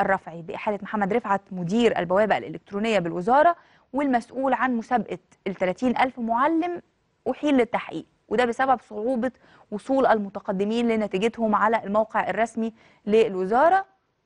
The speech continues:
بعد الإعلان عنها. وقالت أماني درغام المستشارة الإعلامية بوزارة التربية والتعليم في تصريحات لجريدة الوطن إن الوزير أحال، آه، رفعت للتحقيق بسبب عدم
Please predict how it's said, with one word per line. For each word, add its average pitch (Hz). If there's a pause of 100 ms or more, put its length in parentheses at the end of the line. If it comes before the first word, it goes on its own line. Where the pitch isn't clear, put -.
بعد 240
الإعلان 208
عنها. 180 (420)
وقالت 285
أماني 311
درغام 277
المستشارة 262
الإعلامية 202
بوزارة 214
التربية 196
والتعليم 208
في 226
تصريحات 214
لجريدة 202
الوطن 320 (460)
إن 403
الوزير 247
أحال، 262 (320)
آه، 208
رفعت 214
للتحقيق 240
بسبب 220
عدم 247